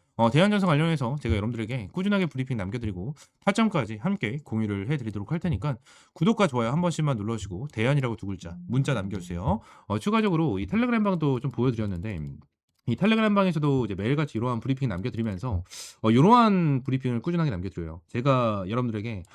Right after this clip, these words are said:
얼마에 매수하셔라, 얼마에 뭐 매도하셔라, 이러한 부분은 제가 여러분들에게 문자로 좀 제공을 해드리고 있고, 텔레그램방에서는 이러한 부분에 대한 브리핑을 주로 제공을 해드리고 있습니다.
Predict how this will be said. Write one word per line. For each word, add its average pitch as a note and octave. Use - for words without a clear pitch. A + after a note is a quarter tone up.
얼마에 D#3+
매수하셔라, B2+
얼마에 C#3
뭐 G#2
매도하셔라, A2
이러한 F#3
부분은 A#2
제가 B2+
여러분들에게 A#2+
문자로 E3
좀 F3
제공을 A2
해드리고 D3
있고, G#2
텔레그램방에서는 G3+
이러한 C#3+
부분에 D3
대한 C3
브리핑을 D#3+
주로 A#2+
제공을 G#2
해드리고 C#3+
있습니다. G#2